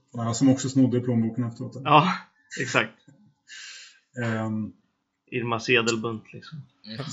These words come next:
Speaker 2: Ja, nej,
Speaker 3: <laughs>
Speaker 2: skämt åsido. <laughs> Jag, jag ber om ursäkt.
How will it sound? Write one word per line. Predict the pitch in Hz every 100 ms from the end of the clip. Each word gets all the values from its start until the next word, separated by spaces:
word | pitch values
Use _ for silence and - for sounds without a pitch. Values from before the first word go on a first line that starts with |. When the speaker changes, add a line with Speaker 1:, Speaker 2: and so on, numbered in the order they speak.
| 147
Speaker 2:
Ja, | 120 110 95 - - -
nej, | - 107 - -
Speaker 3:
<laughs> | -
Speaker 2:
skämt | 135 131 120
åsido. | 127 147 123 120
<laughs> | -
Jag, | 147 139 - 151
jag | 160
ber | 135 131
om | 135
ursäkt. | 131 123 -